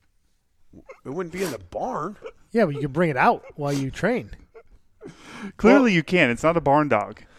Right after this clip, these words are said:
Speaker 1: Well, I'm get-, well, you know, I get that acre right there next to the field.
Speaker 2: Yeah.
Speaker 1: I'm gonna get some cattle. We've been,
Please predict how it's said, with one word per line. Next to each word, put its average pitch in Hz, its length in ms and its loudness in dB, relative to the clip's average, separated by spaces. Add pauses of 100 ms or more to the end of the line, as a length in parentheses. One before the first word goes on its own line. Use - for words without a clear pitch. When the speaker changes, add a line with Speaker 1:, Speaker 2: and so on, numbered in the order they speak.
(160)
Speaker 1:
Well, 214 120 8
I'm 214 180 4
get-, 240 180 4 (240)
well, 196 280 8 (220)
you 170 80 4
know, 226 120 8
I 208 100 10
get 208 100 4
that 175 180 4
acre 175 280 2
right 135 180 2
there 175 140 -2
next 165 180 -4
to - 60 -18
the 123 100 -10
field. 180 320 -6 (220)
Speaker 2:
Yeah. 131 260 -6 (100)
Speaker 1:
I'm 143 80 -6
gonna 160 120 0
get 175 120 -2
some 120 100 -12
cattle. 147 420 -2 (1300)
We've 123 120 -8
been, 117 160 -10